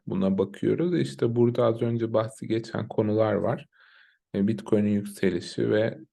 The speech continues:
az önceki grafiğin farklı bir versiyonu. Şimdi Satoshi Nakamoto'nun, e, kim olduğunu bilmiyoruz ama bir şekilde hani tabiri caizse beyninin içine bakabiliyoruz.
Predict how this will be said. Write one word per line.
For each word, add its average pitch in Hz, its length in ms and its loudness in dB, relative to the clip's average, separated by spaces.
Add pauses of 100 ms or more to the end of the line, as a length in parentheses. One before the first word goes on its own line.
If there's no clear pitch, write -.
az 107 220 0
önceki 95 420 0
grafiğin 104 540 0
farklı - 440 -2
bir 92 80 0
versiyonu. 92 720 -4 (2250)
Şimdi 214 300 2
Satoshi 196 540 2
Nakamoto'nun, 143 1160 -2 (1120)
e, 95 280 -6 (800)
kim 139 220 0
olduğunu 120 420 0
bilmiyoruz 90 560 -6 (100)
ama 113 400 0 (2250)
bir 185 80 2
şekilde 107 500 2
hani 113 480 -2
tabiri 120 340 4
caizse 120 460 4
beyninin 113 360 2
içine 104 300 -4
bakabiliyoruz. 101 800 -2